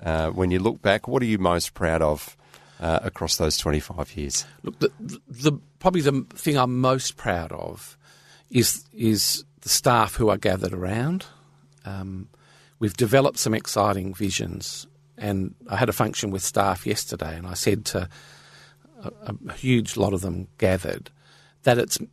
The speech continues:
Speaker 2: them who's kept me here.
Speaker 1: Mm.
Speaker 2: That you keep getting infected. So you gather people around and then they rise up and then you, you're feeling a bit down. You're going to a meeting and someone goes,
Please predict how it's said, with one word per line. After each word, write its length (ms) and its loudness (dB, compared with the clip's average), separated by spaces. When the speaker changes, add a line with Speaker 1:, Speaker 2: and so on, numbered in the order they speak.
Speaker 2:
them 560 0
who's 220 -8
kept 320 -4
me 140 -8
here. 380 -14
Speaker 1:
Mm. 360 -2
Speaker 2:
That 200 0
you 180 -6
keep 300 0
getting 280 2
infected. 580 -2
So 140 0
you 180 0
gather 320 2
people 340 0
around 560 2
and 160 0
then 300 0
they 180 4
rise 460 4
up 300 0
and 160 -2
then 160 2
you, 260 2
you're 160 0
feeling 320 4
a 40 -2
bit 220 -2
down. 380 2
You're 80 -2
going 240 4
to 100 -4
a 60 2
meeting 280 2
and 160 -4
someone 340 0
goes, 340 -6